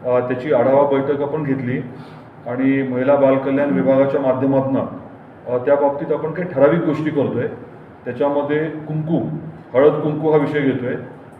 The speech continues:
अ, कवड्याची माळ हा विषय घेतोय. आपल्याकडे जे मटणाचा रस्सा फेमस आहे तो आरटीई मोडमध्ये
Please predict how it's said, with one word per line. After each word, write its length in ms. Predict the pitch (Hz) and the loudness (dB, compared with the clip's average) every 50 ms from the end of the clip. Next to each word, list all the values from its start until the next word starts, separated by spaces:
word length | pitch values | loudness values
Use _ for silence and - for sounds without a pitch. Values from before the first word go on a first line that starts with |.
| - - | -16 -8
अ, 140 | 117 117 120 | -4 -2 -2
कवड्याची 460 | 117 120 127 127 131 135 139 139 160 151 | -2 -2 -2 0 2 2 0 0 -2 -4
माळ 220 | 139 135 135 147 147 | -2 2 2 4 4
हा 100 | 151 151 | 4 2
विषय 260 | 139 131 - 147 139 | 2 0 0 0 0
घेतोय. 340 | 127 127 117 - 117 131 151 - - - - - - - - - - - - | 0 0 -2 -2 -4 -6 -6 -8 -10 -18 -20 -20 -20 -20 -20 -20 -20 -12 -12
आपल्याकडे 800 | 120 117 131 147 143 143 147 147 151 156 156 151 156 151 - - 139 120 | -10 -4 -2 -2 0 0 0 2 2 0 0 -2 -4 -6 -10 -12 -6 -6
जे 80 | 147 | -4
मटणाचा 540 | 143 139 131 131 - 143 147 151 147 170 160 | 0 2 0 0 2 -2 -2 0 2 2 2
रस्सा 240 | 143 131 - 170 165 | 2 2 2 2 0
फेमस 400 | 165 170 160 151 156 151 151 156 | 2 2 0 0 0 0 2 2
आहे 240 | 127 98 - - - - - - - - - - - - - | 2 2 2 -4 -6 -8 -10 -16 -18 -20 -20 -20 -20 -18 -6
तो 100 | - 156 | -2 -2
आरटीई 480 | 151 135 127 127 139 139 - 175 180 180 | 0 4 4 4 4 4 2 0 0 2
मोडमध्ये 460 | 180 165 156 147 139 135 123 110 104 | 4 4 4 4 4 2 2 2 0